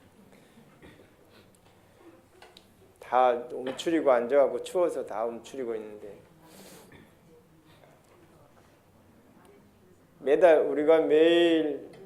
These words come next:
매일 축원을 해나가는 부분, 뭐, 의문 생긴 거 없죠? 축원을 우리가 보면은 달마사에서 하는 축원이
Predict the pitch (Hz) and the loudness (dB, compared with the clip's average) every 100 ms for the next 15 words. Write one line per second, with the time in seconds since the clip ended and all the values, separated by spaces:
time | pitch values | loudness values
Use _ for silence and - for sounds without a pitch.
0 | - - 135 143 160 165 156 - 202 202 | -20 -6 0 0 0 -2 -6 -10 -8 0
1 | 208 202 170 175 175 143 143 151 151 139 | 0 0 0 0 2 4 4 2 0 -6
2 | 135 131 143 139 131 131 - _ _ _ | -8 -6 -4 -4 -6 -12 -20 _ _ _
3 | _ _ _ _ _ _ - 143 143 - | _ _ _ _ _ _ -2 -2 -2 -14
4 | _ _ _ _ _ _ _ _ _ _ | _ _ _ _ _ _ _ _ _ _
5 | _ _ _ _ - 180 202 220 202 190 | _ _ _ _ -4 0 2 2 2 0
6 | 185 175 165 143 - - 185 156 120 - | 2 0 2 2 2 -2 4 4 4 -6
7 | - - - - - _ _ - - _ | -16 -20 -20 -20 -20 _ _ -20 -20 _
8 | _ _ _ _ _ _ _ - _ _ | _ _ _ _ _ _ _ -20 _ _
9 | _ _ _ _ - 190 190 180 147 131 | _ _ _ _ -16 0 2 4 2 2
10 | - - - - _ _ 131 147 147 131 | -2 -14 -20 -20 _ _ -6 4 4 4
11 | 127 139 135 127 - 123 151 165 156 156 | -2 -2 -2 -4 -4 -4 4 4 6 4
12 | 131 147 175 160 156 - 214 208 196 147 | 4 0 -2 -2 -4 -8 -2 2 2 0
13 | 139 127 113 | -2 -4 -8